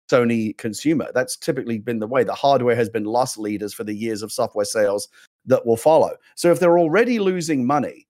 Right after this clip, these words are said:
right, and then the equation changes due to the global issues, whatever it may be, Ukraine, inflation,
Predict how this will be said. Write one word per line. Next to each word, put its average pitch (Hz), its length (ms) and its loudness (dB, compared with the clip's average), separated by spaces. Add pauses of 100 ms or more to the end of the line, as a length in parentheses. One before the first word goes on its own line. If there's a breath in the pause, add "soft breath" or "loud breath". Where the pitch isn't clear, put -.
(140)
right, 110 320 -2
and 135 160 0
then 160 140 2
the 147 100 2
equation 147 440 -2
changes 123 440 -6
due 135 180 -4
to 127 120 -10
the 113 80 -10
global 123 440 0
issues, 123 520 -4
whatever 120 280 -2
it 113 120 -6
may 117 120 -2
be, 123 280 -6
Ukraine, 120 580 -4
inflation, 120 600 0